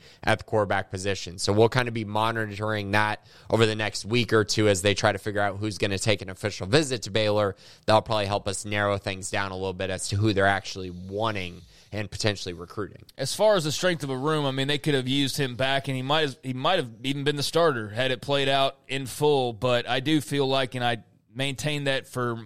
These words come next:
Speaker 2: most of the last couple podcasts, that it just felt like the timing was right for everybody to kinda just start over and get a new start somewhere, uh,
Speaker 1: Mm-hmm.
Speaker 2: with someone else in Baylor's case, and for Shapen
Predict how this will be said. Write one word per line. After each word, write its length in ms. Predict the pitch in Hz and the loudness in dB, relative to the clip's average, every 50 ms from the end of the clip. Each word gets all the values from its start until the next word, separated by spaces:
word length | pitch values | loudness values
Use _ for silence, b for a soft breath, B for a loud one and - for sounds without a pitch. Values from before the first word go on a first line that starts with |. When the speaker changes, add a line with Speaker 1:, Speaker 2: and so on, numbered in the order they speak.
| - | -14
Speaker 2:
most 320 | 73 113 131 143 139 - - | -6 -2 0 0 0 0 -2
of 80 | 127 | -2
the 40 | 123 | -2
last 280 | 123 127 131 131 - - | 0 0 0 0 -2 -2
couple 240 | 151 135 113 117 104 | -4 -4 -4 -6 -6
podcasts, 640 | - 143 139 135 135 123 - 139 127 120 120 - - | -2 0 2 2 0 0 -2 -2 -2 -2 -2 -2 -4
that 100 | 123 117 | -4 -4
it 100 | 120 131 | -2 -2
just 200 | 147 170 - - | -2 -2 -2 0
felt 180 | - 160 156 | 0 0 0
like 200 | 143 139 127 101 | 0 -2 -4 -4
the 80 | 113 113 | -8 -8
timing 420 | - - 143 139 143 139 139 131 | -2 0 0 0 0 0 -2 -4
was 160 | 127 123 104 104 | -6 -6 -4 -2
right 240 | 131 131 135 127 | 0 0 0 -2
for 140 | - 120 120 | -4 -2 -2
everybody 400 | 123 131 131 131 127 127 127 127 | 0 0 0 0 0 0 0 0
to 80 | 120 120 | 0 -4
kinda 260 | 107 - 139 131 127 | -4 -4 -2 -2 -2
just 180 | 120 123 120 - | -2 -4 -4 -2
start 300 | - - 139 131 127 123 | 0 0 0 2 2 0
over 380 | 127 127 113 120 120 120 117 | 0 -2 -2 -4 -6 -4 -4
and 180 | 110 120 120 123 | -4 -4 -4 -2
get 140 | 135 135 123 | -2 -2 0
a 40 | |
new 140 | 123 127 123 | -2 -2 -2
start 460 | 117 - - 135 127 123 123 113 - _ _ | -4 -2 0 0 0 0 0 -2 -4 _ _
somewhere, 560 | - - 147 131 131 127 120 113 113 107 98 b b b b b b b b b b - | -4 -2 -2 -2 0 -2 -2 -2 -4 -4 -8 b b b b b b b b b b -6
uh, 240 | - 104 107 113 110 | -4 -2 0 0 0
Speaker 1:
Mm-hmm. 100 | 110 110 | -2 -2
Speaker 2:
with 140 | 113 123 120 | -2 0 0
someone 340 | - 151 147 139 135 131 127 | 0 0 0 0 0 0 0
else 280 | 135 143 143 - - | 2 2 0 0 -2
in 100 | 135 123 | -4 -4
Baylor's 360 | 110 135 143 143 143 143 131 - | -2 0 2 2 2 2 0 -2
case, 360 | - 139 139 139 135 135 127 | -2 0 0 0 0 0 -2
and 120 | 127 120 | -6 -6
for 220 | - 127 123 123 120 | -4 -4 -4 -2 -2
Shapen 640 | - - 147 139 135 - 135 131 123 127 123 - | -2 0 0 0 0 0 0 -2 -2 -4 -8 -16